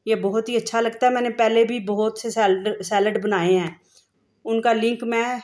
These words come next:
डिस्क्रिप्शन में दे दूँगी, क्योंकि ये इस तरह के दावतों में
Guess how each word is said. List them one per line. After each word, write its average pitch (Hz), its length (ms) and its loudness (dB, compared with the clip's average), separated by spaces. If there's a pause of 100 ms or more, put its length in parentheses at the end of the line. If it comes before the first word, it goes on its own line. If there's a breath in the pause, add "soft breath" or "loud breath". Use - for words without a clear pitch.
(120)
डिस्क्रिप्शन 220 640 -4
में 220 140 2
दे 180 180 4
दूँगी, 160 380 -2 (280)
क्योंकि 220 220 -4
ये 226 160 0
इस 220 160 -4
तरह 214 160 0
के 208 140 -6
दावतों 208 420 0
में 220 220 -4